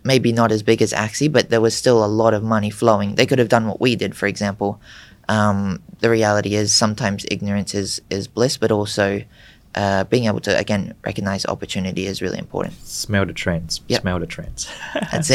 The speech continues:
Speaker 1: it.
Speaker 2: true, so true. Uh, all right. Uh, we, we, we're heading into the, the few last questions. So what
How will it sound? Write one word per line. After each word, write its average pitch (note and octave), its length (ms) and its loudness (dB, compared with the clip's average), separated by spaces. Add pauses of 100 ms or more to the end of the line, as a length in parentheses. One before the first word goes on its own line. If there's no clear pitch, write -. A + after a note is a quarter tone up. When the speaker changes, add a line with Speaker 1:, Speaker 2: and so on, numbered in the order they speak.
(100)
Speaker 1:
it. - 20 -2
Speaker 2:
true, G2 240 0
so G2+ 180 -2
true. G2+ 260 -4 (560)
Uh, G2+ 360 2
all A#2 100 6
right. D3 300 4
Uh, G#2+ 360 -2
we, A2+ 200 4
we, A#2 240 2
we're A2 140 4
heading B2 240 4
into G2+ 300 0
the, F#2 200 0
the F#2 180 0
few G2+ 220 2
last G#2 180 2
questions. - 380 -2
So F#2 160 0 (500)
what D#3+ 160 0